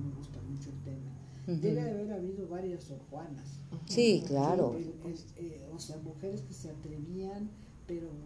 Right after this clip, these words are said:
Speaker 1: ya sea por su estatus social o por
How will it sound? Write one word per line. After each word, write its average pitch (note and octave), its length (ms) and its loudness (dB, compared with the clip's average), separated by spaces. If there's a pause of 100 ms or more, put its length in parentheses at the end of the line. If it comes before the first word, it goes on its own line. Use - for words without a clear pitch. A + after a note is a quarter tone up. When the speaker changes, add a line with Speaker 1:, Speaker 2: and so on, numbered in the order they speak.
(120)
Speaker 1:
ya F3 140 -2
sea F3+ 260 -4
por E3 180 -8
su D3 120 -8
estatus D#3 440 -10
social E3 840 -8 (120)
o C#3+ 60 -8 (120)
por C3+ 240 -8